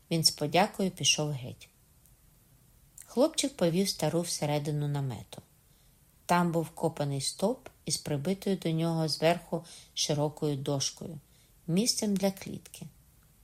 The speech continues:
Більше нічого в наметі не було. Світло падало в ньому зверху, крізь діру в даху. «Побудь тут, бабусю», сказав Насредін. «У мене є ще одна справа,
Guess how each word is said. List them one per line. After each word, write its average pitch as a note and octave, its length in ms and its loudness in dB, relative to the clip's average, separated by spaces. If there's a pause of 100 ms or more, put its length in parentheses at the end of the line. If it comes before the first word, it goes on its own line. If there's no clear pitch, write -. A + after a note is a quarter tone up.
(400)
Більше F3+ 300 2
нічого G3+ 560 2
в F3 80 -2
наметі D3 440 -2
не D3 140 0
було. C3 340 -2 (760)
Світло A#3+ 500 2
падало G3 500 6
в F3 40 -4
ньому F3+ 360 4
зверху, D#3 580 2 (580)
крізь D#3+ 320 0
діру F3 280 0
в D#3+ 80 0
даху. D#3+ 460 -2 (1600)
«Побудь A3+ 380 2
тут, F3+ 220 2
бабусю», D3 560 0 (520)
сказав D3 400 -4
Насредін. D3 640 -4 (440)
«У C4+ 60 -2
мене A3+ 280 6
є G3 140 6
ще E3+ 300 6
одна C#3 260 0
справа, C#3 520 -2